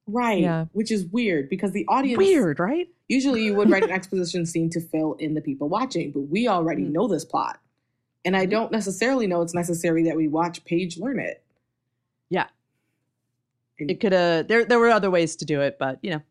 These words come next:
Speaker 3: what, whatever.
Speaker 2: Yeah, so
Speaker 3: <laughs>
Speaker 2: Shane's dad is staying in some shithole in Hollywood. Um, Carla is o-, out of the picture, um, and she doesn't know what her dad wants yet.
Speaker 3: Yeah.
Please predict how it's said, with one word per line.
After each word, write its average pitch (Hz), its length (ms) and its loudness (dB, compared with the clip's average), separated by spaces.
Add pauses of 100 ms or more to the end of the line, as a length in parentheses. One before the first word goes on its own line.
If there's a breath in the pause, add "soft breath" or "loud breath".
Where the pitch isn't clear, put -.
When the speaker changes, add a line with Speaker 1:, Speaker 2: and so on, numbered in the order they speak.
(120)
Speaker 3:
what, - 220 -8 (260)
whatever. 349 380 0
Speaker 2:
Yeah, 185 120 2
so 208 380 2 (120)
Speaker 3:
<laughs> - 120 -6
Speaker 2:
Shane's 240 320 2
dad 196 240 4
is 196 80 2
staying 190 240 4
in 190 140 2
some 180 260 2
shithole 196 460 2
in 196 80 2
Hollywood. 160 680 2 (440)
Um, 156 340 0
Carla 170 640 4 (280)
is 151 520 0 (520)
o-, - 60 -6 (140)
out 165 180 4
of 165 60 2
the - 60 2
picture, 147 600 0 (200)
um, 135 560 -2 (100)
and 143 180 -4
she - 100 0
doesn't 151 160 0
know 131 100 -2
what 139 140 0
her 143 80 -2
dad - 180 -2
wants - 460 -8
yet. - 240 -6 (260)
Speaker 3:
Yeah. 135 100 -10